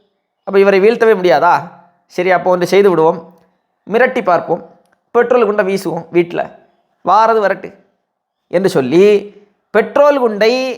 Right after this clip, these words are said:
நாங்கள் வீசுவோம் என்று சொல்லி இப்போதல்ல, ஈரோடு கிழக்கு இடைத்தேர்தலின் போதே இவர்கள் முடிவெடுத்தார்கள். அப்போ கூட நாம் தமிழர் கட்சியினுடைய, அஹ், பரப்புரையில வந்து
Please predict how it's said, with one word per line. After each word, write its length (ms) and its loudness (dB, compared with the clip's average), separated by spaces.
நாங்கள் 460 0
வீசுவோம் 540 -2
என்று 120 -2
சொல்லி 280 0
இப்போதல்ல, 560 0
ஈரோடு 400 2
கிழக்கு 380 0
இடைத்தேர்தலின் 800 2
போதே 180 4
இவர்கள் 320 0
முடிவெடுத்தார்கள். 600 -2
அப்போ 180 -2
கூட 160 2
நாம் 260 -2
தமிழர் 200 0
கட்சியினுடைய, 420 0
அஹ், 340 2
பரப்புரையில 440 0
வந்து 240 0